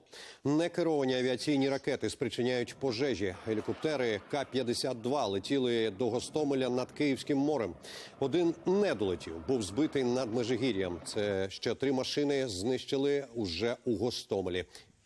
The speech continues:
І всього чотири. Про це повідомили у Міністерстві внутрішніх справ. Бій ще триває. Наразі є підстава вважати, що хтось із російських екіпажів збитих вертольотів міг вижити і втекти з місця падіння гвинтокрила.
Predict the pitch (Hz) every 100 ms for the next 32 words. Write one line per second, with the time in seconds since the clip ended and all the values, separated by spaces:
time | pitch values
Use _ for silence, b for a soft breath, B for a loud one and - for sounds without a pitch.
0 | _ 113 131 - 92 107 - - 104 98
1 | B B B - 123 - 135 113 107 123
2 | 117 107 104 101 127 110 - 117 110 113
3 | 107 - 107 - - 107 87 - B B
4 | B 117 147 - 139 123 123 127 110 120
5 | 120 127 - 113 127 139 143 139 120 87
6 | 113 156 - 110 - - 135 104 87 98
7 | 120 147 104 - 98 - 160 - 113 107
8 | 101 156 - - 113 - - 151 170 120
9 | 87 B - 95 104 156 - 92 - -
10 | 101 104 - 123 190 - 101 - B B
11 | 135 151 - 123 156 160 - 170 - 131
12 | - 139 - 127 104 117 110 - - 113
13 | 104 107 110 104 104 101 - 104 101